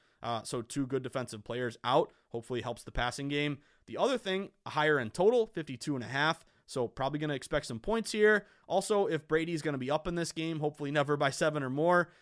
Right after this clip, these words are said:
Philly's gonna have to throw the ball, maybe get garbage yards second half. But my really number one angle here is betting against this Tampa Bay pass defense. They made Mac, Mac Jones threw for a million yards. Uh, we obviously saw what, what Prescott did opening week.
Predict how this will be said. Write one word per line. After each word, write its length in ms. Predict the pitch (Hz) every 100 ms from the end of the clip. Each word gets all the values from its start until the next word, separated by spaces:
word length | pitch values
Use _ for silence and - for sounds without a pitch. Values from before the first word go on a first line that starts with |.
| _
Philly's 200 | - 151
gonna 140 | 139 139
have 100 | -
to 80 | 117
throw 240 | 156 160
the 100 | 156
ball, 240 | 147 151
maybe 220 | 139 139 147
get 200 | 131 107
garbage 360 | 135 143 131
yards 240 | 135 135 -
second 280 | 139 127
half. 300 | 131 131 127 - _ -
But 140 | 101
my 220 | 131 127 104
really 260 | 131 262 220
number 280 | 147 175 165
one 180 | 139 -
angle 280 | 139 147 120
here 440 | 117 190 156 131 _ _
is 140 | - 113
betting 320 | 147 214 202
against 320 | 147 160 -
this 160 | 131 -
Tampa 380 | - 135 143
Bay 200 | 127 127
pass 320 | 120 120 120 -
defense. 500 | 117 107 123 - -
They 120 | 107 117
made 240 | 143 180
Mac, 240 | 175 180
Mac 260 | 135 160 202
Jones 380 | 170 165 180 -
threw 180 | 165 170
for 140 | 170
a 40 |
million 320 | 160 165 160 160
yards. 440 | 160 160 151 - - _
Uh, 180 | - 117
we 140 | 120 127
obviously 340 | 143 175 175
saw 200 | - 160
what, 160 | 147 135
what 120 | 131
Prescott 460 | 151 147 160 143 135
did 240 | 147 139
opening 380 | 135 139 139 131
week. 280 | 139 139